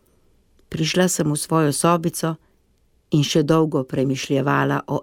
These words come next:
enem. Allahova želja in volja je, da Hodža pomaga siromašnim ljudem v stiski. Če bi bil Hodža iskren vernik,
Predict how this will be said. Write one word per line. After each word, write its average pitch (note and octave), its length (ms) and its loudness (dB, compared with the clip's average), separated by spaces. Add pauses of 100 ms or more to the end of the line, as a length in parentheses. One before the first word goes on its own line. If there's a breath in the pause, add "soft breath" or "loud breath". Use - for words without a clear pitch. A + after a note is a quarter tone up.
enem. C#3+ 400 -2 (2500 soft breath)
Allahova G3+ 720 2
želja G3 680 2
in D#3 180 0
volja E3+ 500 2
je, C#3+ 540 -2 (520)
da C#3+ 240 0
Hodža E3+ 600 2
pomaga D3 600 -2
siromašnim D#3 1040 0
ljudem D3+ 480 0
v D#3+ 40 -2
stiski. - 540 -6 (1800 soft breath)
Če G3+ 140 6
bi F#3+ 100 6
bil F#3 220 2
Hodža C4+ 520 2
iskren B3+ 580 2
vernik, C#3+ 640 -2